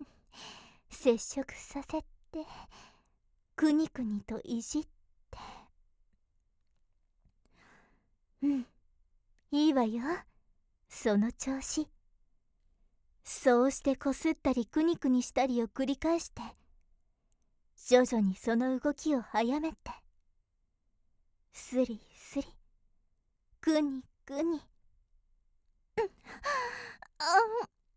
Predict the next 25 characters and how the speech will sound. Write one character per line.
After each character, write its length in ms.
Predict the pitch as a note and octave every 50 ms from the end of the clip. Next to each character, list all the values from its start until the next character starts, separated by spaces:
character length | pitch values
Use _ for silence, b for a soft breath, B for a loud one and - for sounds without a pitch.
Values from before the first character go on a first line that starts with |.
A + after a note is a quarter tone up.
| _ _ - E4 F#4 F4+ F#4 F4+ F4 - - - - - - - - G#4+ F#4+ G4 - B D#5 D5 C#5 B4 A4+ G#4+ A4+ B B B B B -
う 40 | D4+
ん、 20 |
上 320 | - C#4 C#4+ C#4 C#4+ D4 D4
手。 220 | - - D4+ D#4 D#4+ F4 A#3 - B B B B B B B B B B B _ _ _ _ _ _ -
私 400 | D#4+ D4 D4 - D4 C#4+ - -
に 140 | D#4+ D#4+ D#4
も 100 | D4 C4+
伝 300 | - - - - E4+ D#4+
わ 80 | E4 E4+
っ 60 | E4
て 160 | - F4+ F#4
き 100 | - -
て 180 | - G#4+ G4+ G4
る 220 | E4 D#4+ D4+ C4+ C4+
わ。 60 | C#4+ C#4+ D4+ E4+ F#4 G4+ B B B B B B B B B B _ _ _ _ _ _ _ _ _ _ _ _ _ _ -
ね 460 | A#3 A3+ A3 A3 G#3 G#3 A3 A#3 - b
え、 40 | b b b b b b b b b _ _ _
気 160 | - - D4 D4
持 160 | D4+ D#4+ D#4+
ち 280 | - - D#4+ E4 F4
い 20 | F4
い 40 | E4+
で 120 | E4+ E4
し 200 | - - - -
ょ？ 260 | - - - G4 G#4